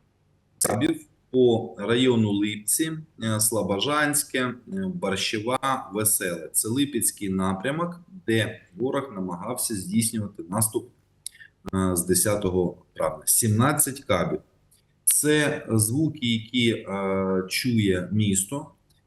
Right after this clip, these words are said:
звуки прильотів, це, е, звуки якраз з цього району.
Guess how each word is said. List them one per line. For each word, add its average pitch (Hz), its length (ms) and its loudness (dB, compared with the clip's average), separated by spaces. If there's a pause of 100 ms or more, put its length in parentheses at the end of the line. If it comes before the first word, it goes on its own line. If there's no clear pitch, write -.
(100)
звуки 127 300 0
прильотів, 113 680 2
це, 113 180 2
е, 107 120 0 (840)
звуки 131 420 2
якраз 104 640 2
з - 100 0
цього 95 320 2
району. 80 380 0